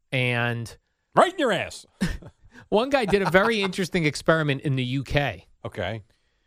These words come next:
Speaker 1: Uh, he worked, he worked for, um, Bloomberg, but he's based in the U K.
Speaker 2: A radio station in the U K?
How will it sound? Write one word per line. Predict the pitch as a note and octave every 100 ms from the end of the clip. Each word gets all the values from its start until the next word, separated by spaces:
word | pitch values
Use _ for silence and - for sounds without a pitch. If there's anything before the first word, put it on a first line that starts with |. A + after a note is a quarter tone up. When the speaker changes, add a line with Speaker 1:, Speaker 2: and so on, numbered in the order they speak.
| _ _
Speaker 1:
Uh, | - A#2+
he | D3
worked, | D3+ E3 -
he | D#3
worked | D#3+ D#3+
for, | - D3+
um, | C#3 C3 B2+ B2+ A2 - A2+
Bloomberg, | B2+ D#3 C#3+ B2 A2+ G#2
but | A2 G#2+
he's | A#2 G#2
based | A#2 A2+ -
in | G#2+
the | G2
U | G2+
K. | -
Speaker 2:
A | G2+
radio | G2 A2+ A#2+
station | - G#2+ G#2+ A#2
in | G#2 F#2+ G#2+
the | A2+
U | A#2+
K? | - A#2 B2+